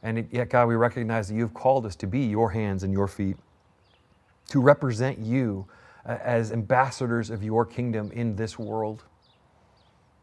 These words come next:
So God, give us wisdom. Give our leaders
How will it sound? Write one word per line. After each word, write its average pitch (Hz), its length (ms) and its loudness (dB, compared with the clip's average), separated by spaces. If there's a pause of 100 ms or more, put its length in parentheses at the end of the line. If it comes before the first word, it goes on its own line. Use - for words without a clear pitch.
So - 140 -10
God, 131 180 2
give 120 80 -6
us 131 140 -6
wisdom. 113 460 -4 (720)
Give - 100 -4
our 113 120 6
leaders 120 500 0